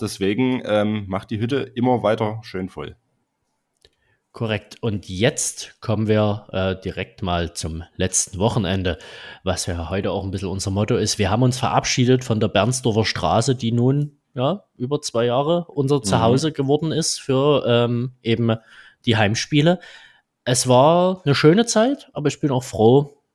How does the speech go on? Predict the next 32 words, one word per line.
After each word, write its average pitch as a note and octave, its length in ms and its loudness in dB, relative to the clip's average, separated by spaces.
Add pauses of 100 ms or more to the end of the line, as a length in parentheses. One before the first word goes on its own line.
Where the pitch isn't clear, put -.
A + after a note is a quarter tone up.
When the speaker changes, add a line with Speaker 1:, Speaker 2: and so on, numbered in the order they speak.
Speaker 2:
dass G#2 200 -6
es G2+ 100 -4
jetzt G2 220 -2
wieder F#2+ 160 -6
woanders E2+ 380 -8
hingeht E2+ 280 -10
zum F2 160 -12
nächsten F2 360 -6
Spiel, - 260 -8 (120)
muss F#2+ 160 -4
ich F#2 120 -4
ja - 80 0
Speaker 1:
Ja. A2 160 8
Speaker 2:
ehrlich A2 140 4
sagen. F2+ 340 -4 (500)
Speaker 1:
Ja, G#2 380 8
da A2 100 4
Speaker 2:
Ähm, A2+ 60 4
Speaker 1:
hast A2+ 200 0
du A2+ 40 -2
recht. G2 260 0
Aber A2 140 2
irgendwie D#3 320 4
werde C3+ 160 6
ich - 80 -4
das C3 140 -4
kleine A#2 240 2
Schmuckkästchen A2 580 -4
auch F#2 140 -6
ein - 40 -20
bisschen F#2+ 160 -4
vermissen. E2 420 -10